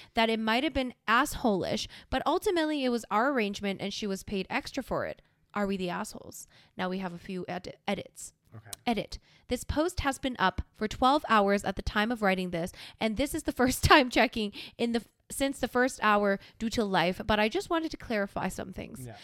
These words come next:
Speaker 1: She got paid double her usual daily rate. Since she has consistent,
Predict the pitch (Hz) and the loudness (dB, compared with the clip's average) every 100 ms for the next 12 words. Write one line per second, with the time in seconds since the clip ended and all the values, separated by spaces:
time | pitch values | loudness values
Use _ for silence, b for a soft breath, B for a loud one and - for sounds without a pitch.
0 | b b - 302 392 - 381 247 220 202 | b b 0 2 4 4 2 2 2 2
1 | 185 196 - _ 220 190 185 190 190 180 | 2 0 -4 _ -4 -2 -2 0 -2 0
2 | 175 185 214 226 - - b b - 302 | 0 0 0 0 -2 -8 b b -4 -2
3 | - 277 247 - 233 - 285 - 294 294 | 0 0 0 -2 -6 -4 -6 -4 -2 -4